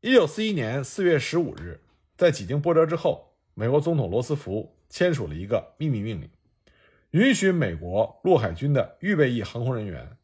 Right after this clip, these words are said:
参加美国志愿航空队，纳入中国空军序列，赴中国参战。而在此之前，中国方面已经与曾经代表寇蒂斯公司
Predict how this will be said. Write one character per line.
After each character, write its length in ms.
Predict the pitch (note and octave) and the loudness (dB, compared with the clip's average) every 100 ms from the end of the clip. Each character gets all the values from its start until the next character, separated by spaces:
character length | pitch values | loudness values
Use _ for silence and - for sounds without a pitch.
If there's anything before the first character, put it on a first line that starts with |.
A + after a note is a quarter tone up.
| _ _ _ | _ _ _
参 220 | E3 D#3+ | 0 2
加 120 | D#3+ | 2
美 220 | D3+ E2 | 2 -4
国 160 | D#2+ G2 | -8 -10
志 220 | - F3+ | -4 -2
愿 120 | A#2+ | -2
航 220 | D#2+ E2+ | -4 -10
空 100 | G2 | -8
队， 280 | A2+ F2+ - _ _ _ _ _ | -6 -6 -10 _ _ _ _ _
纳 180 | A3 F#3+ | 6 6
入 140 | D3+ | 6
中 200 | C3 A#3+ | 2 0
国 140 | F#3 D3 | 2 0
空 180 | D3+ | 0
军 120 | D3 D3 | 0 0
序 160 | C#3+ | -2
列， 200 | G#2+ - _ _ _ | -6 -8 _ _ _
赴 320 | - D3 - | -2 -2 -2
中 120 | - | -2
国 80 | C3 | -2
参 200 | G2+ F2 | -4 -8
战。 160 | F2 - _ _ _ _ _ _ _ _ _ _ | -10 -14 _ _ _ _ _ _ _ _ _ _
而 140 | F#3 G#3+ | 6 8
在 140 | B3 | 8
此 140 | D3 | 6
之 140 | A#2+ F3+ | -2 -4
前， 420 | - F#2 G#2+ - _ _ - | -4 -6 -6 -10 _ _ -4
中 80 | G#3 | 2
国 100 | G3+ | 4
方 160 | G3+ | 4
面 320 | G3 C3+ - _ _ | 0 -2 -6 _ _
已 160 | A2+ | -4
经 160 | A#2+ F3+ | 0 0
与 280 | A#2 F2 - | 0 -4 -10
曾 180 | - C3+ | -6 -4
经 140 | D#3+ | -2
代 200 | D#3+ F3+ | 4 4
表 300 | A2 E2 - _ | 4 -2 -10 _
寇 120 | F#3+ | 0
蒂 60 | C#3+ | 0
斯 140 | B2+ | -2
公 180 | C#3+ D3 | -2 -2
司 400 | C#3+ D3 - _ | 0 -4 -6 _